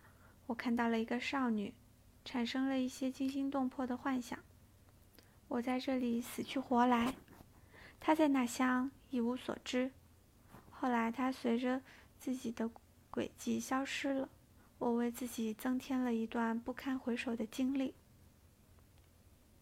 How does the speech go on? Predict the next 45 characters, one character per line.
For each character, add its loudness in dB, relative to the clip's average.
这 2
本 4
书 0
真 0
的 2
可 -4
以 4
说 -2
是 -2
段 6
段 4
是 0
金 2
句， -4
而 2
它 -4
也 2
实 -6
在 0
是 -2
王 0
朔 0
与 0
姜 -2
文 2
的 2
相 0
互 2
成 -2
就 0
了。 -8
王 2
朔 0
在 0
里 2
面 0
过 -2
把 2
瘾 2
地 0
追 0
忆 2
了 2
一 2
把 -4